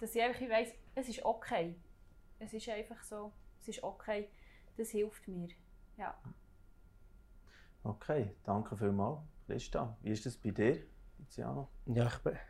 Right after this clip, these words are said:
Speaker 3: ich bin halt auch ein Mann und offenbar einfacher gestrickt. Also, das heisst, ja, im Moment, wo das klar war, ist das schon sehr, äh,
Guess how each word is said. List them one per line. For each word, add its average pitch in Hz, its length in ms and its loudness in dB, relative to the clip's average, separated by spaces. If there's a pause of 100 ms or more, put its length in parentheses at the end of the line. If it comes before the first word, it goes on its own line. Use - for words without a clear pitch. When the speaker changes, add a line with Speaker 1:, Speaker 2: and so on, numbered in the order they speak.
(100)
Speaker 3:
ich - 80 -8
bin 139 100 12
halt 139 180 12
auch 151 160 12
ein 180 80 12
Mann 160 260 12
und 165 80 10
offenbar 151 480 12
einfacher 151 480 8
gestrickt. - 500 4
Also, 123 260 10 (560)
das 104 140 2
heisst, 127 380 12
ja, 131 160 12
im 139 80 10
Moment, 127 400 10
wo 127 40 2
das 110 160 0
klar 120 300 10
war, - 120 -6
ist 120 300 2
das - 160 -2
schon 143 120 2
sehr, 147 380 6
äh, 139 300 8